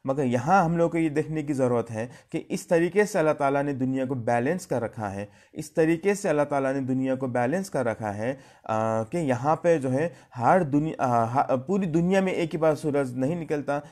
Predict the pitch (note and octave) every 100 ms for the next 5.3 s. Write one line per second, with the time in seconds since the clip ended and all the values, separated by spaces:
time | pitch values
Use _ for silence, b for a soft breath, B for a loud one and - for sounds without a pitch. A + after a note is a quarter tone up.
0 | B - C3 D#3+ C#3 C#3+ D#3+ D#3 C#3 C3
1 | B2 B2 A2+ A#2+ A#2 A2+ G#2 G2 F#2 F#2+
2 | G#2 _ _ _ _ _ B B B B
3 | - - G#3 F#3+ F3+ E3 D#3+ C#3 C3+ C#3
4 | C#3 D3 D3 F3 D3+ D#3+ F3 F3+ - F3
5 | E3+ E3 F3